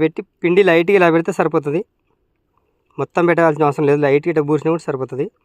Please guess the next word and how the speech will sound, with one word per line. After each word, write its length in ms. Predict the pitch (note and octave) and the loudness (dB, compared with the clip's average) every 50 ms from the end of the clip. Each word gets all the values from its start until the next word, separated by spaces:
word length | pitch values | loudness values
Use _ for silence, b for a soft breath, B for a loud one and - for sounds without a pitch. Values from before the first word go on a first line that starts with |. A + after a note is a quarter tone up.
| _ _ _ _ _ _ _ _ _ _ _ _ _ _ _ _ _ _ _ _ _ _ _ _ _ _ _ _ _ _ _ _ _ _ _ _ _ _ _ _ _ _ _ _ _ _ _ _ _ _ _ _ _ _ _ _ _ _ _ _ _ _ _ _ _ _ _ - | _ _ _ _ _ _ _ _ _ _ _ _ _ _ _ _ _ _ _ _ _ _ _ _ _ _ _ _ _ _ _ _ _ _ _ _ _ _ _ _ _ _ _ _ _ _ _ _ _ _ _ _ _ _ _ _ _ _ _ _ _ _ _ _ _ _ _ -18
చుట్టుముట్టు 480 | D3 _ - - E3+ E3+ E3+ E3+ F#3+ | -18 _ -6 -2 0 0 0 0 -2